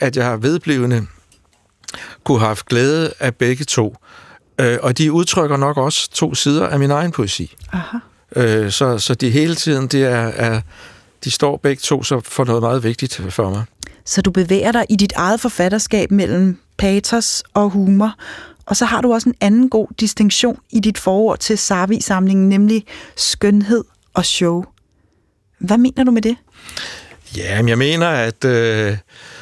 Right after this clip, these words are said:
Speaker 1: at Sarvis digte, det er jo sådan nogen, hvor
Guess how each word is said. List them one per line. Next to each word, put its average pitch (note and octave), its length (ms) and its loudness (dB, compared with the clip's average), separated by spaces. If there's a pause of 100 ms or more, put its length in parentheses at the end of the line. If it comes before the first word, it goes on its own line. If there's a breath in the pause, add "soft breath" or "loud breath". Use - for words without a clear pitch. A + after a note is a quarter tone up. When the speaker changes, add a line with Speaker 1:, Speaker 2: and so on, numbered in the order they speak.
(440 loud breath)
Speaker 1:
at G2 160 -4
Sarvis C#3+ 460 0
digte, D3 340 -2
det D3 140 0
er D3 40 4
jo D3+ 100 2
sådan D3+ 160 0
nogen, C#3 240 0
hvor C3+ 120 0